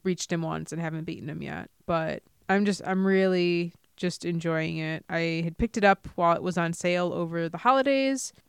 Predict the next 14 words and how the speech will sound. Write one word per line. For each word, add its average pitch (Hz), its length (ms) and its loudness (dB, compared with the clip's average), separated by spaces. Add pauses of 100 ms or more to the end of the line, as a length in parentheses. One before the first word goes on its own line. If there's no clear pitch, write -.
and 170 680 0 (300)
hadn't 208 240 2
quite 202 200 4
gotten 190 200 6
into 185 300 2
it 180 100 0
until, 175 240 -2
like, 175 200 0
I 190 100 2
think 240 180 4
it 226 120 6
was 202 180 4
the 185 100 4
week 185 380 -2